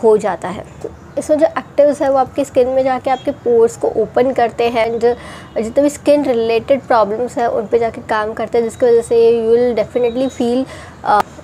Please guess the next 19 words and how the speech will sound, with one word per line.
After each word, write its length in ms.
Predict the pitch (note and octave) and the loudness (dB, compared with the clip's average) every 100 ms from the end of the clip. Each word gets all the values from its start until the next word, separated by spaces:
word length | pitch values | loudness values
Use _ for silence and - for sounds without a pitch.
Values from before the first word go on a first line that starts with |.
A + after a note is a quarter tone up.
| - - | -20 -2
impact 500 | B3+ A3+ C4 C4 - | -2 2 0 0 -4
on 140 | - A#3 | -2 0
your, 380 | A#3 A#3 A#3 A#3 | 2 4 4 4
uh, 280 | G3+ F#3+ | 2 0
acne 440 | - - - A#3+ B3 | -4 -8 -4 0 0
prone 400 | B3 A#3+ A#3 - | 2 2 2 0
skin 220 | A3+ A3 | 0 0
and 160 | A3 G#3+ | 0 0
on 140 | G#3+ A#3+ | 0 0
your 180 | A#3+ A#3+ | 0 0
active। 400 | F#3+ - A3 G#3+ | -4 -4 0 2
And 200 | D4 C#4+ | 2 2
इसके 260 | - D#4+ | 0 2
regular 400 | C4+ A3 A#3+ C#4 | 2 2 2 2
use 320 | C4+ B3+ C4 | 2 0 -2
से 140 | - C#4 | -2 -4
definitely 800 | A3+ A3 - - C4 C4 C4 C4 | -2 -4 -4 -2 -2 -2 0 0
आपको 420 | A#3 A3+ - A#3+ | 0 -4 0 2
एक 160 | A#3 | 2